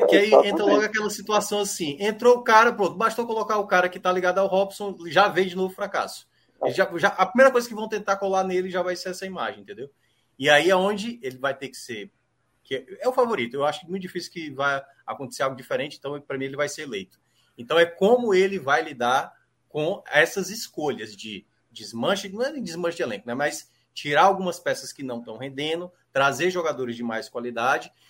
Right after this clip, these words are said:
Speaker 1: e principalmente para até saber também que até agora a C B F não confirmou quando fecha essa primeira janela. Se até dia vinte, ele vai ter um tempo,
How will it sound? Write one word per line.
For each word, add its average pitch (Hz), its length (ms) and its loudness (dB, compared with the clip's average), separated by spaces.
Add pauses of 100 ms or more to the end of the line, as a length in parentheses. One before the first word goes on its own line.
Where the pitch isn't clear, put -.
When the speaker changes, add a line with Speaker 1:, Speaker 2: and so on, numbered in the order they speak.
(140)
Speaker 1:
e 190 100 -4
principalmente 233 680 -6
para 165 140 2
até 180 180 0
saber 190 320 -4
também 139 280 -4
que 135 100 -6
até 123 180 -2
agora 135 200 0
a 165 40 0
C 175 120 -8
B 165 120 2
F 175 120 -4
não 202 120 -8
confirmou 214 640 -6 (300)
quando 160 220 -2
fecha 196 320 2
essa 180 160 -4
primeira 135 340 -2
janela. 101 360 -8
Se - 160 -2
até 165 260 4
dia 190 200 0
vinte, 156 540 -8 (300)
ele 117 120 -8
vai 139 140 2
ter 180 120 0
um 233 180 -2
tempo, 165 460 0